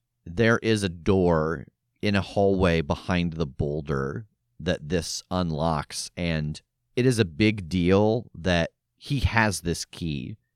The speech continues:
because this key is passed on from generation to generation. It is not duplicated. They could break the door down,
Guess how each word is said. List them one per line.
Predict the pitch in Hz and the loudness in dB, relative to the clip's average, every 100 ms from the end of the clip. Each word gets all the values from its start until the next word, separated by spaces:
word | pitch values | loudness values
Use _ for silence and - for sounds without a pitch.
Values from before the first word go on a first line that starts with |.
| _ - | _ -6
because | 92 98 82 | -2 0 0
this | 92 - | -2 -4
key | - 113 95 | -2 0 2
is | 82 | 0
passed | - - 92 87 - - | -4 -2 -2 -2 -6 -2
on | 82 85 73 76 107 117 _ _ _ | 0 2 2 -2 -4 -8 _ _ _
from | - 98 | -2 -2
generation | 92 101 90 82 85 - 80 78 | 2 2 2 2 0 0 -4 -2
to | 85 | -4
generation. | 82 80 73 71 80 - 69 80 - - - | -2 -2 -2 -2 -2 -4 -6 -6 -10 -12 -8
It | 98 | -4
is | 87 78 78 | -2 -4 -2
not | 82 80 - _ 78 - | 0 0 -2 _ -18 -6
duplicated. | 95 - 87 - 92 71 65 95 127 - _ _ 87 | -4 -2 -4 -2 -2 -2 -2 -6 -8 -12 _ _ 0
They | 120 | 2
could | 113 120 92 87 85 - _ _ - | 2 4 4 4 -2 -12 _ _ -10
break | 82 85 85 - | -2 0 0 -2
the | 85 | -4
door | 76 82 78 | 0 0 0
down, | 71 69 73 73 73 101 | 0 -2 0 0 -2 -6